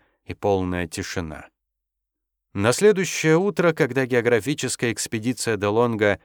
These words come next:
собиралась отправиться обратно к цивилизации, они увидели на месте конфликта между Пабло и жёлтыми солдатами, где полукровка нанёс удар ножом своим похитителям,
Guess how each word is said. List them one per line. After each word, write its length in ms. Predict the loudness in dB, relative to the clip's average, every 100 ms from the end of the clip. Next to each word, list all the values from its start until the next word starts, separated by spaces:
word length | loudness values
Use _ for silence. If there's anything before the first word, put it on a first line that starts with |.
| _ _
собиралась 580 | -4 0 4 4 4 0
отправиться 640 | -4 0 0 2 0 0
обратно 520 | 2 2 2 2 -4
к 40 | -4
цивилизации, 880 | -4 -2 -2 0 0 -2 -4 -4
они 180 | -2 -2
увидели 380 | -2 -2 -2 -2
на 140 | -2
месте 360 | 0 0 0 -4
конфликта 680 | -2 -4 -4 -4 -6 -4 -4
между 420 | -2 -4 -4 -6 -4
Пабло 420 | 2 2 4 0
и 160 | 0 -2
жёлтыми 400 | -2 -2 -2 -4
солдатами, 680 | -2 -2 0 0 0 -4 -6
где 320 | -2 -2 -2 _ -4
полукровка 600 | -2 -2 2 0 0 -4
нанёс 360 | -2 -2 -4
удар 280 | -2 0 0
ножом 380 | 0 0 0 -2
своим 260 | -4 -6
похитителям, 760 | -6 -8 -8 -6 -2 0 0